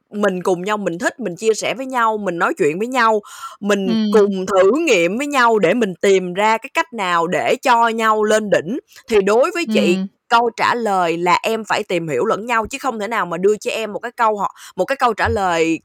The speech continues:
Speaker 1: cookie cutter, một cái câu trả lời mà, mà trong văn mẫu rồi đưa ra cho em,
Speaker 2: Ừ.
Speaker 1: rồi em, em áp dụng được hết á. Cái này là mình phải
Speaker 2: Ừ.
Speaker 1: tìm hiểu lẫn nhau. Thì á, để, để sẵn, tại vì có một cái câu hỏi, câu hỏi cuối cùng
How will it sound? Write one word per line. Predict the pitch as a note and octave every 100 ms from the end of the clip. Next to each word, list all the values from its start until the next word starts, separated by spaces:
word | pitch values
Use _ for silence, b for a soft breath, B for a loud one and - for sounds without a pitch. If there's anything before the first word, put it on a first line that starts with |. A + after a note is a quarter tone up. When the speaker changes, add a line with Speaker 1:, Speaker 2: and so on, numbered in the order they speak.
| -
Speaker 1:
cookie | C#4+ B3+
cutter, | - C#4 G3+ F3 E3+
một | E3
cái | G3 B3
câu |
trả | G#3+ A3
lời | A3 F#3 E3
mà, | E3+ D#3 D3 B B -
mà | F3+
trong | E3+ A3+ G#3+
văn | A#3 G#3+
mẫu | E3+ A2+ A3+ F4+
rồi | G#3+
đưa | F#3 G#3+
ra | A3 G#3+
cho | A#3
em, | - G3+
Speaker 2:
Ừ. | G#3
Speaker 1:
rồi | G3+ G3
em, | G3+ G3+ G3 B B _
em | G#3+ G#3+ G#3 -
áp | C4 -
dụng | G3 D3 F#3
được | F#3 D#3+
hết | B3
á. | D4 - B -
Cái | D4
này | D#4
là | A#3+
mình | F#3 G#3+
phải | G#3
Speaker 2:
Ừ. | G3
Speaker 1:
tìm | G3 F3+
hiểu | E3 E3
lẫn | F#3 F#3+
nhau. | B3+ A#3+ A#3 G#3 - b b - _ _ _ _ - - -
Thì | A3 G#3+ G#3
á, | D4+ - B B B -
để, | G3+ D#3+ G#3+ - _
để | A3+ F3 C4
sẵn, | - - G3 E4 B4 _ b b b _
tại | F#3+
vì | G3+
có | G#3 C#4
một | C4+
cái | D4
câu | D4+ B3+
hỏi, | A#3+ D#3 C3 B3 F4+ -
câu | - A#3+
hỏi | G3+ E3+
cuối | D4 E4
cùng | B3 G3+